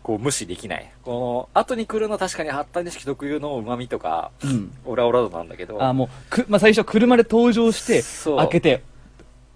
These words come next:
Speaker 2: おっさん、
Speaker 1: そうだね。
Speaker 2: スーツ着たおっさんが、
Speaker 1: バタッて
Speaker 2: 俺やでって出てくるような感じだろうな。
Speaker 1: そう、ブルガリブラックの香水をまとって、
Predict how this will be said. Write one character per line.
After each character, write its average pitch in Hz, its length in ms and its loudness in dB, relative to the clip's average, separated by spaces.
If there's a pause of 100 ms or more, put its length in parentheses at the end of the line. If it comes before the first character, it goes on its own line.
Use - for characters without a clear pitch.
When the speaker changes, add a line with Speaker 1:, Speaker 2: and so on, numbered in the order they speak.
(100)
Speaker 2:
お 147 60 -2
っ - 20 -6
さ - 180 0
ん、 120 160 -4 (300)
Speaker 1:
そ - 380 -2
う - 40 0
だ - 80 0
ね。 - 0 -
Speaker 2:
ス - 0 -
ー - 0 -
ツ - 40 -4
着 - 20 -
た 127 80 2
お - 40 2
っ - 20 -2
さ 127 160 -2
ん 123 60 0
が、 120 160 -2 (160)
Speaker 1:
バ 101 100 0
タ - 40 -10
ッ - 20 -6
て 127 60 -2
Speaker 2:
俺 135 140 0
や 135 100 4
で 123 140 -6
っ 110 40 -6
て 120 100 -8
出 110 180 -2
て 135 80 0
く 127 60 -8
る 117 60 -4
よ 110 60 -4
う - 20 -8
な - 20 -18
感 104 120 -10
じ 101 60 -8
だ 101 120 -6
ろ - 60 -6
う - 40 -6
な。 - 60 -6
Speaker 1:
そ 107 160 4
う、 87 60 0
ブ 123 100 2
ル 127 120 6
ガ 123 100 6
リ 120 100 4
ブ 107 100 0
ラ 123 120 2
ッ - 20 -6
ク 135 160 -8
の 87 100 -6
香 95 220 -6
水 101 240 -2
を 92 60 -2
ま 95 140 -2
と - 100 -4
っ - 20 2
て、 - 60 6